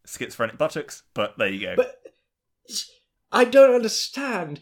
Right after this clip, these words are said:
Speaker 2: Like, normally, when a book has a really weird title and then a normal blurb, they just make no reference to the title. Like, like The Men Who Stare at Goats or whatever. I have no
Speaker 1: Yeah.
Speaker 2: idea what that's about. Isn't it a Western or something?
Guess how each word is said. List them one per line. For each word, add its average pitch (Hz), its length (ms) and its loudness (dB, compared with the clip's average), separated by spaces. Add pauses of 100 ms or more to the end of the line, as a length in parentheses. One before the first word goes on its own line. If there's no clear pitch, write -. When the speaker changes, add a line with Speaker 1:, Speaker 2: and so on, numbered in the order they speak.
(120)
Speaker 2:
Like, 202 200 -2
normally, 220 600 0
when 151 160 -6
a 190 60 -6
book 220 200 -4
has 208 120 -8
a 208 60 -4
really 226 160 -4
weird 214 160 0
title 208 320 -6
and 180 100 -4
then 180 60 -6
a 175 60 -6
normal 185 320 -6
blurb, 180 280 -4
they 151 80 -4
just 156 160 -10
make 190 140 -8
no 190 80 -6
reference 175 500 -10
to - 80 -18
the 135 80 -14
title. 139 240 -8
Like, 151 200 -6
like 156 200 -10
The 170 80 -8
Men 185 220 -6
Who 180 100 -10
Stare 165 420 -8
at - 140 -14
Goats 139 400 -6
or 120 60 -8
whatever. 107 500 -12 (220)
I 185 120 -4
have 202 120 -4
no 208 200 -4
Speaker 1:
Yeah. 208 80 -2
Speaker 2:
idea 190 120 -2
what 170 100 -6
that's 139 160 -8
about. 117 240 -12
Isn't 185 140 -10
it 220 80 -10
a 170 60 -8
Western 160 440 -16
or 226 100 -14
something? 226 520 -14